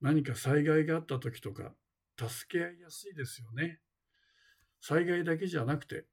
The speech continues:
エスオーエスも出しやすい。また、仕事で困った時とか、「ああ、あの人の知恵を借りようか」とか、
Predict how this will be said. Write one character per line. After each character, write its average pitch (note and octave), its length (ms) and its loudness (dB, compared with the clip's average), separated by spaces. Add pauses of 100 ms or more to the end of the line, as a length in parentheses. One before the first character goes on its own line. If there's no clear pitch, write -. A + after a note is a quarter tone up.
(240)
エ C3 60 -8
ス - 240 -10
オ E3+ 220 4
ー C3+ 60 2
エ - 20 2
ス B2+ 160 -6
も G2+ 160 -6
出 A2+ 160 -4
し - 200 -6
や D#3+ 120 0
す - 160 -12
い。 - 80 -20 (1700)
ま C3 120 0
た、 D3 320 0 (300)
仕 - 220 -8
事 E3 240 4
で F3+ 100 4
困 E3+ 260 0
っ G3 140 -10
た - 80 -12
時 C3+ 240 -2
と A2+ 100 -2
か、 - 200 -8 (1000)
「あ D3+ 420 0 (260)
あ、 C3+ 100 -2
あ - 20 2
の A3+ 160 2
人 C#4 220 -4
の C3 160 0
知 - 260 0
恵 E3 60 8
を A#2+ 120 4
借 B2 280 0
り C#3 80 6
よ D#3 140 10
う C3 40 -4
か」 G2 320 -6
と - 80 -14
か、 - 320 -8